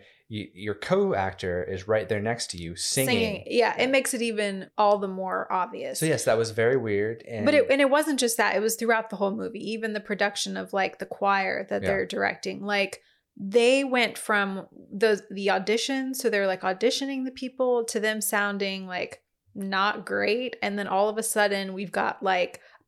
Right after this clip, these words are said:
Speaker 2: pentatonics on, on our hands. <laughs> Like, when
Speaker 1: I
Speaker 2: they
Speaker 1: don't,
Speaker 2: go
Speaker 1: I don't know what pentatonics is. That sounds cool though.
Speaker 2: It's, it's the only, like,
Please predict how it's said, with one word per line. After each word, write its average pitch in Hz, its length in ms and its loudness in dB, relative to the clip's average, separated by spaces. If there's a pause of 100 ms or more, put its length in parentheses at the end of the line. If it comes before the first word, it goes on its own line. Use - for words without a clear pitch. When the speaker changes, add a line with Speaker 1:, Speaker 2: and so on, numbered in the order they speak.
(300)
Speaker 2:
pentatonics 202 920 -4
on, 180 640 -2
on 190 180 -4
our 190 120 -2
hands. 185 720 -4
<laughs> 196 60 -2
Like, 254 340 -2
when 214 140 0
Speaker 1:
I 120 40 2
Speaker 2:
they - 60 4
Speaker 1:
don't, - 100 4
Speaker 2:
go 226 60 6
Speaker 1:
I - 40 6
don't 135 160 4
know 135 80 6
what 131 140 6
pentatonics 127 580 -2
is. 156 100 -6
That 123 120 -4
sounds 110 300 -4
cool 110 260 -4
though. 127 260 -6
Speaker 2:
It's, 392 180 0 (140)
it's 320 160 4
the 294 120 6
only, 285 240 4
like, 254 300 4